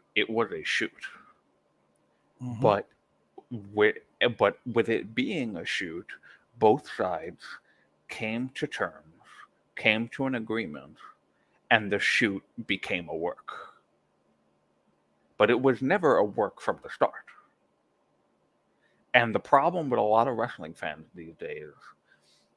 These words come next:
Speaker 1: is they just say everything's a work. Everything's a work. This person has,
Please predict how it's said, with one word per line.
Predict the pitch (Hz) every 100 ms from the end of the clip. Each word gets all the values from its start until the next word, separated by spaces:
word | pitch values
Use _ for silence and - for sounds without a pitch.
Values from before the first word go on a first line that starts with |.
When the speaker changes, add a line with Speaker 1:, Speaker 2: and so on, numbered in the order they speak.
| _ _ -
Speaker 1:
is | 104
they | 139
just | 156 139 -
say | 120 110
everything's | 123 104 101 98 78
a |
work. | 78 69 - - - _ -
Everything's | 156 131 104 82 71
a |
work. | 69 - - - _ _ _ _ _ _ _ _ _ _ _ -
This | 131
person | - 139 143 123
has, | 120